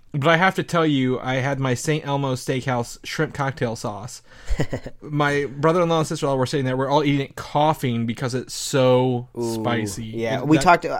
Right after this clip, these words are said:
Speaker 2: I think we briefly mentioned it on the show a couple weeks ago when we started bringing up the idea of Super Bowl snacks, but
Speaker 1: Mm.
Speaker 2: it's basically the most horseradish-packed cocktail sauce probably I've ever had on the planet,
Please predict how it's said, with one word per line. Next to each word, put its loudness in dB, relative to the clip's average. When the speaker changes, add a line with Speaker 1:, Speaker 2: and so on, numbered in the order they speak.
Speaker 2:
I 6
think 4
we 6
briefly 2
mentioned 2
it 4
on -2
the 2
show 2
a 0
couple 0
weeks -2
ago 2
when 0
we -4
started -4
bringing -2
up -6
the -4
idea -4
of -6
Super -2
Bowl -4
snacks, -8
but -4
Speaker 1:
Mm. -4
Speaker 2:
it's 0
basically 6
the 6
most 2
horseradish-packed 2
cocktail -2
sauce 0
probably 8
I've 10
ever 4
had 4
on -4
the -6
planet, -2